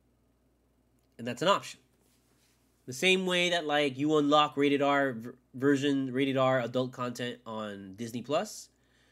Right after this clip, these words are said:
let us be able to unlock adult content on E S P N.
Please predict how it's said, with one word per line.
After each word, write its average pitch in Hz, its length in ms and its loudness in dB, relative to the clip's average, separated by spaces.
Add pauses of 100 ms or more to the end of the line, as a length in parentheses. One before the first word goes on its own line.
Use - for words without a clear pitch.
(680)
let 131 240 0
us 147 220 0
be 143 220 0
able 147 180 2
to 135 300 -2
unlock 135 420 0 (100)
adult 131 360 -2
content 123 360 -8
on 104 140 -10
E 110 120 -12
S 98 120 -12
P 101 160 -18
N. 82 60 -20